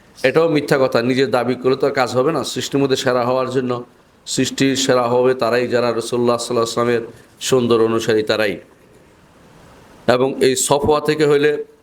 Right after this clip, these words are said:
সফওয়া থেকে সুফি হয় না, সফওয়া থেকে হইলে সফউইয়া হইতে পারত, কিন্তু সুফি হয় না।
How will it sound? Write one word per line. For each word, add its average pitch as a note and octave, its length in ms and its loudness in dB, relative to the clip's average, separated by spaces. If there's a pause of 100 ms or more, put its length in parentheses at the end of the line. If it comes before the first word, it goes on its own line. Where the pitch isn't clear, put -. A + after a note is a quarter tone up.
(220)
সফওয়া C#3 420 0
থেকে D3 200 -2
সুফি C#3+ 340 0
হয় B2+ 180 0
না, F2+ 140 -6 (320)
সফওয়া C3 340 2
থেকে C#3 200 2
হইলে C#3 180 2
সফউইয়া C3+ 680 0
হইতে B2 220 0
পারত, A2+ 260 -2 (540)
কিন্তু A#2 180 0
সুফি C3 260 0
হয় A2+ 120 0
না। E2+ 140 -6